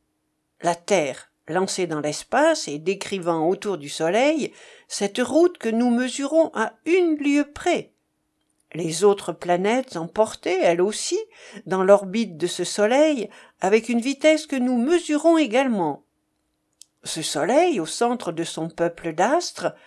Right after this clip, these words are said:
lui-même suspendu à l'ensemble des mouvements de sa nébuleuse. Cette nébuleuse, cette poussière de Soleil,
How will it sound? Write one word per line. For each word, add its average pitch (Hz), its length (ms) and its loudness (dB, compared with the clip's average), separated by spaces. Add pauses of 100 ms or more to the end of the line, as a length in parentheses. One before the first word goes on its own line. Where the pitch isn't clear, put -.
(220)
lui-même 285 540 2
suspendu 247 760 -2
à 185 120 4
l'ensemble 254 680 0
des 233 120 -2
mouvements 247 480 -2
de 226 100 -6
sa 226 180 -2
nébuleuse. 180 800 0 (680)
Cette 165 280 -6
nébuleuse, 196 760 0 (320)
cette - 360 -6
poussière 247 440 -2
de 175 100 -4
Soleil, 247 680 2